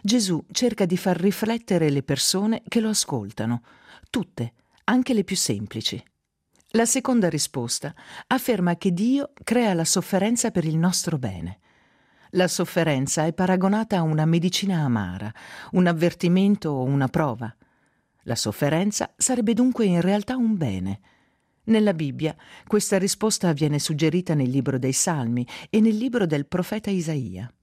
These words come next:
Si tratta di una soluzione semplice e chiara, ma invita ad accettare la sofferenza come qualcosa proveniente da Dio,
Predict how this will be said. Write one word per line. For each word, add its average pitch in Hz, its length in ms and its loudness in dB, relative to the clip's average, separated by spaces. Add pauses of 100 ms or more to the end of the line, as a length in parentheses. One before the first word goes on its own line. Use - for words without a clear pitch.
(340)
Si - 200 0
tratta 196 360 -2
di 180 100 0
una 202 160 4
soluzione 220 640 2
semplice 254 640 -2
e 208 120 -2
chiara, 101 440 -10 (640)
ma 185 160 2
invita 180 380 0
ad 135 140 0
accettare 156 540 0
la 131 100 0
sofferenza 156 720 -2
come 185 220 2
qualcosa 220 480 -2
proveniente 190 640 0
da 175 120 0
Dio, 131 380 -4